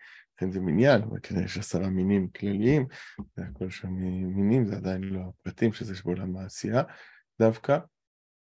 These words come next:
עולם העשייה, מה זה עולם העשייה? זה עניין. ש-, מה זה, כל החסידות זה להבין עניין, להבין עניין, אבל מה זה עניין? מקהלת, עניין רע, מתן אלוקים, שייך לעולם העשייה, שרובו רע, מה שרואים זה רע, יש,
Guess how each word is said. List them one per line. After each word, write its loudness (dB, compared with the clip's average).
עולם 6
העשייה, 4
מה 2
זה -4
עולם 0
העשייה? 2
זה 2
עניין. 4
ש-, -20
מה -8
זה, -4
כל 4
החסידות 2
זה -4
להבין 4
עניין, 0
להבין -8
עניין, -2
אבל -4
מה 0
זה 0
עניין? 4
מקהלת, 0
עניין 2
רע, 4
מתן -2
אלוקים, 0
שייך -6
לעולם 0
העשייה, 4
שרובו 0
רע, 2
מה -8
שרואים -4
זה -4
רע, 2
יש, -12